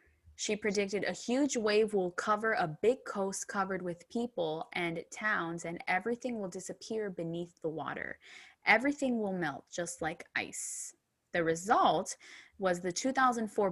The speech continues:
Boxing Day tsunami brought, that brought devastation to Indonesia, Sri Lanka, India, Thailand, and other countries, killing more than,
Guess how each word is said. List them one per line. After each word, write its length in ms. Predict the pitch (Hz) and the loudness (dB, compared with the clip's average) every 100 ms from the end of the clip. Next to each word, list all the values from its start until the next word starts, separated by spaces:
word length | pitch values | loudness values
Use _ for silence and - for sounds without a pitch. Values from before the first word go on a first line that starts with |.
| 170 | 2
Boxing 420 | 185 208 240 269 247 | 4 4 4 0 2
Day 160 | 233 | 2
tsunami 760 | 214 - 202 190 196 220 190 180 | 0 -4 -4 -2 -2 -2 -6 0
brought, 320 | 185 208 233 - - | 4 4 0 -8 -4
that 220 | 180 170 | -2 2
brought 240 | 214 233 220 | 4 2 2
devastation 680 | 202 190 - 190 185 185 - | -2 -2 -2 -2 -2 -4 -6
to 240 | - 262 | -2 -2
Indonesia, 720 | - 214 185 170 165 160 160 | -2 -2 0 0 0 -2 -4
Sri 300 | 165 - 185 | -4 -4 -2
Lanka, 480 | 180 180 180 170 160 | 2 2 2 -2 -2
India, 420 | 175 185 180 170 156 | -4 -4 0 -2 -2
Thailand, 500 | - 185 190 170 165 | -2 -2 -2 -4 -4
and 140 | 160 165 | -6 -6
other 200 | 175 196 | -6 -4
countries, 640 | 233 - 175 165 156 165 - - - _ | -6 -6 -8 -6 -6 -8 -12 -20 -20 _
killing 440 | - 196 190 175 165 | -4 -2 -2 -2 0
more 280 | 170 185 196 | 0 0 -2
than, 420 | 185 165 160 | -2 -4 -4